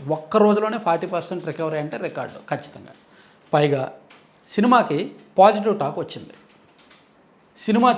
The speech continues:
చూస్తున్న వాళ్ళలో more than సెవెంటీ పర్సెంట్ మందికి నచ్చుతుంది. Still ఇప్పటికీ కూడా ఈ నెక్స్ట్ త్రీ డేస్ కూడా చాలా చోట్ల థియేటర్లు హౌస్‌ఫుల్ అయ్యాయి, మల్టీప్లెక్స్లు almost హౌస్‌ఫుల్ అయ్యాయి, కొన్ని థియేటర్లు సిక్స్టీ to సెవెంటీ పర్సెంట్ ఆక్యుపెన్సీలో ఉన్నాయి.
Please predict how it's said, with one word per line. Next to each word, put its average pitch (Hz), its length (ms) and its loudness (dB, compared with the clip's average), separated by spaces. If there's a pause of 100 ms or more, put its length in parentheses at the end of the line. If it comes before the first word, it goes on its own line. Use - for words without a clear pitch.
(120)
చూస్తున్న 214 340 -2
వాళ్ళలో 190 300 4
more 226 400 4
than 254 140 4
సెవెంటీ 208 380 0
పర్సెంట్ 185 380 -2
మందికి 185 300 0
నచ్చుతుంది. 135 500 -6 (1500)
Still 262 220 4
ఇప్పటికీ 220 440 0
కూడా 214 480 2
ఈ 226 360 2
నెక్స్ట్ 190 440 0
త్రీ 220 260 0
డేస్ 220 260 2
కూడా 214 240 -2 (140)
చాలా 196 320 2
చోట్ల 190 200 -4
థియేటర్లు 185 440 0
హౌస్‌ఫుల్ 160 480 0
అయ్యాయి, - 240 -10 (640)
మల్టీప్లెక్స్లు 196 600 2
almost 175 400 0
హౌస్‌ఫుల్ 170 380 -2
అయ్యాయి, 214 280 0 (100)
కొన్ని 202 220 2
థియేటర్లు 190 720 -2 (140)
సిక్స్టీ 240 360 -4
to 220 120 0
సెవెంటీ 196 340 0
పర్సెంట్ 208 400 -4
ఆక్యుపెన్సీలో 170 640 -2
ఉన్నాయి. 135 260 -4